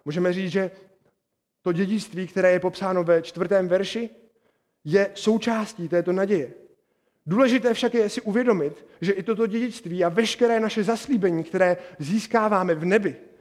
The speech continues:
je neoddělitelně spjato s osobou Ježíše Krista. A to je důležité, protože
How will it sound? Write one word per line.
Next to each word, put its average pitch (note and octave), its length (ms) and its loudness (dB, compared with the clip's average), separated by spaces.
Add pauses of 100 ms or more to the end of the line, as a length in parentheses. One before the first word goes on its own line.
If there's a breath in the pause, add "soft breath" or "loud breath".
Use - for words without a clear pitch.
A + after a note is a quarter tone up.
(240 soft breath)
je G3 380 2
neoddělitelně B3+ 1000 6
spjato A3+ 680 -2 (160 loud breath)
s - 220 -12
osobou G3 520 4
Ježíše G3 440 0
Krista. F#3+ 440 -2 (760 loud breath)
A F#3+ 100 0
to A3 80 2
je A#3 120 6
důležité, F#3+ 500 2
protože G3+ 460 2